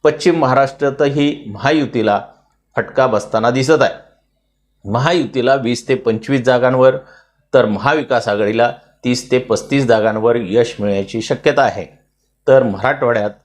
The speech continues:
महायुतीला पंधरा ते वीस जागा, तर महाविकास आघाडीला पंचवीस ते तीस जागा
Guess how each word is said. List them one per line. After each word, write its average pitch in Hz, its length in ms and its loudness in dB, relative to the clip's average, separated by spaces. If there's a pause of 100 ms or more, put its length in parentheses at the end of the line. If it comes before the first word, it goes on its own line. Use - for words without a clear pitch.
(280)
महायुतीला 113 680 0
पंधरा 107 400 0
ते 113 160 -2
वीस 139 300 2
जागा, 110 340 2 (560)
तर 120 160 6
महाविकास 117 680 -2
आघाडीला 107 400 0
पंचवीस 107 640 -6
ते 113 80 0 (140)
तीस 143 180 0
जागा 107 360 2